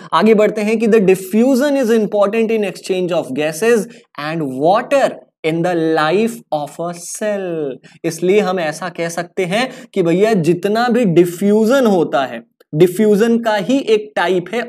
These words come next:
ऑस्मोसिस, डिफ्यूजन का ही एक टाइप है ऑस्मोसिस। ठीक है, अगर डिफ्यूजन नहीं होता तो अंदर के जो गैसेस हैं वो बाहर नहीं निकल पाते, प्लांट्स को जो कार्बन डाइऑक्साइड चाहिए वो अंदर नहीं जा पाता,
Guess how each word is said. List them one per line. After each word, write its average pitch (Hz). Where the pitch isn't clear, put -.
ऑस्मोसिस, 165
डिफ्यूजन 175
का 202
ही 190
एक 202
टाइप 156
है 202
ऑस्मोसिस। 269
ठीक 208
है, 262
अगर 262
डिफ्यूजन 247
नहीं 220
होता 147
तो 233
अंदर 220
के 240
जो 220
गैसेस 175
हैं 196
वो 170
बाहर 135
नहीं 185
निकल 175
पाते, 147
प्लांट्स 202
को 214
जो 208
कार्बन 190
डाइऑक्साइड 190
चाहिए 185
वो 165
अंदर 151
नहीं 196
जा 175
पाता, 156